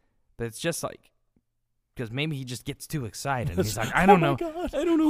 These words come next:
Speaker 2: what
Speaker 1: my
Speaker 2: to,
Speaker 1: God. I
Speaker 2: could
Speaker 1: don't,
Speaker 2: this be something else?"
Speaker 1: I don't know what to do with my
Speaker 2: Yeah.
Speaker 1: hands." <laughs>
Speaker 2: It's not just two guys talking. It's just, you know, and that's how he always viewed it was, "Oh my God," you know, 'cause, yeah, when it was just them two talking at the open house,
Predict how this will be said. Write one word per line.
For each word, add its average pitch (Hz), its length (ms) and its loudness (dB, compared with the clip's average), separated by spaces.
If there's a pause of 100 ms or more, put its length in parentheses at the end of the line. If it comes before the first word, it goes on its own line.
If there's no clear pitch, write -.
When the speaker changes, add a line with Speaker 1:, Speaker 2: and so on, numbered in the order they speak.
Speaker 2:
what - 60 -2
Speaker 1:
my 339 80 8
Speaker 2:
to, 381 100 -4
Speaker 1:
God. 370 140 -2 (280)
I 143 120 -6
Speaker 2:
could 156 40 -2
Speaker 1:
don't, 185 140 6
Speaker 2:
this 262 180 2
be 269 140 2
something 285 360 -4
else?" 381 380 2
Speaker 1:
I 156 120 2
don't 170 200 2
know 143 120 0
what 131 120 -6
to 156 80 -4
do 190 160 0
with 190 160 0
my 180 160 0
Speaker 2:
Yeah. 214 200 6
Speaker 1:
hands." 127 440 -2 (160)
<laughs> - 380 0
Speaker 2:
It's 190 180 0
not 180 160 4
just 151 240 -6
two 160 140 0
guys 131 320 2
talking. 170 400 -2
It's 98 160 -6
just, - 340 -16 (240)
you 117 140 -2
know, 95 460 -4 (920)
and 123 120 -4
that's 156 160 0
how 151 160 2
he 143 160 -2
always 98 320 -4
viewed 95 240 -8
it 90 100 -10
was, 101 420 -4
"Oh 107 220 -8
my 120 140 -2
God," 113 280 -4
you 95 140 -6
know, 101 240 -6
'cause, 110 260 -6 (320)
yeah, 156 220 -2
when 110 180 -4
it 120 60 -2
was 127 180 -2
just 113 360 -6
them 120 200 -2
two 127 200 -6
talking 110 420 -8
at 90 120 -10
the 104 120 -8
open 110 220 -6
house, 120 460 -10